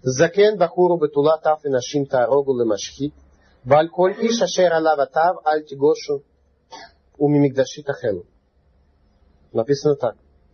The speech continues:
«Старика и юношу, и девственницу, и детей, и женщин убейте и уничтожьте.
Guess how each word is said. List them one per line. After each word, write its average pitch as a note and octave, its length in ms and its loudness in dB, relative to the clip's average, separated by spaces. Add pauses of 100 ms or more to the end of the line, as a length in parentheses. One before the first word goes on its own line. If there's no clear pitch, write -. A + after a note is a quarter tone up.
(420)
«Старика F3 760 2 (840)
и D3 80 0
юношу, D#3 680 2 (420)
и C#3 120 0
девственницу, D3+ 800 0
и C3+ 180 0
детей, D#3 600 -2 (240)
и B2+ 100 -2
женщин C#3 680 -2
убейте D3 640 0 (580)
и C#3+ 100 0
уничтожьте. C#3 800 0